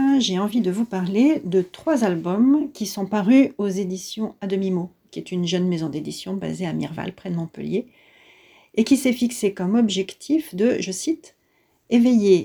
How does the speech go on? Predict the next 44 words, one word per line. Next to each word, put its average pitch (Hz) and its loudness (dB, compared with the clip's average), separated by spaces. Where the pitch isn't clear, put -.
les 175 -4
curiosités, 170 -4
émerveiller 226 4
les 165 2
jeunes 233 2
lecteurs 233 -2
pour 196 0
les 170 0
inviter 233 -2
à 156 -6
connaître 202 0
et 143 -8
reconnaître 196 -6
le 165 -4
monde 240 4
qui - -4
les 196 -2
entoure. » - -14
Voilà, 170 0
alors 175 -2
là 202 0
c'est 226 -6
un 175 -2
pari 226 2
réussi 233 2
pour 185 -6
les 190 2
petits 190 0
mais 220 4
aussi 208 -2
clairement 247 2
pour - -10
les 135 -4
grands, - -10
avec 190 -2
Les 180 0
Trois 247 -4
Bestiaires 180 -4
Botaniques, 208 -2
dont 190 0
le 190 4
dernier 226 6
en 208 0
date, « 170 -4